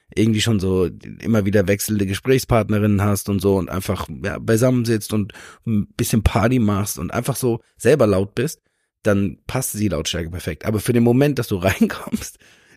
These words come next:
dich da hinsetzt und denkst, okay, ich will jetzt hier nicht so viel Raum einnehmen, aber irgendwie, wenn ich so leise rede, hört mich ja eh keiner.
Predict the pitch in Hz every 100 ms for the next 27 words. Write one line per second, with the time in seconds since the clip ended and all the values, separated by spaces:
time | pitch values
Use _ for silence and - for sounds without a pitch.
0 | - 131 117 165 156 117 - 104 104 117
1 | - 101 139 123 - _ - 117 110 -
2 | 110 98 - 98 104 95 123 104 90 104
3 | 110 85 95 85 139 139 120 117 - 113
4 | 92 113 127 101 101 117 101 104 76 90
5 | - -